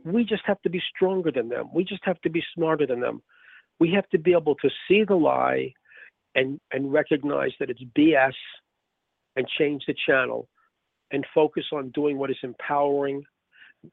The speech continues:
doing what has integrity, stop lying,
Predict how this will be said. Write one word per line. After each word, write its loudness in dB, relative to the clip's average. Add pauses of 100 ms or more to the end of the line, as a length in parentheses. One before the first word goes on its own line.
(140)
doing 2
what -2
has -2
integrity, 0 (120)
stop -2
lying, -2